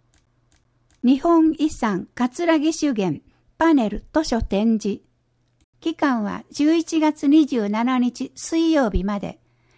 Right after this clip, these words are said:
場所は岩出図書館展示コーナーです。スマホが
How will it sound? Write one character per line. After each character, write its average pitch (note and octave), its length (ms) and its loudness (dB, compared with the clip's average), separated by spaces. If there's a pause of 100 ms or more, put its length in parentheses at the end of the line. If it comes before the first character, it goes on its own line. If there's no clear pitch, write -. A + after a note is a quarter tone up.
(300)
場 A#3+ 160 -2
所 D#4 180 -2
は C#4 220 -2 (160)
岩 C#4+ 240 2
出 D#4 100 -2
図 D4+ 160 -2
書 D4+ 160 -2
館 G3 300 -6 (100)
展 C#4+ 180 2
示 D4+ 220 -4
コ C4+ 200 0
ー A#3 40 0
ナ F#3+ 240 -4
ー E3+ 60 -8
で F3 140 -8
す。 - 220 -20 (2000)
ス - 280 -4
マ D4+ 160 4
ホ D4 220 -2
が C4+ 220 -2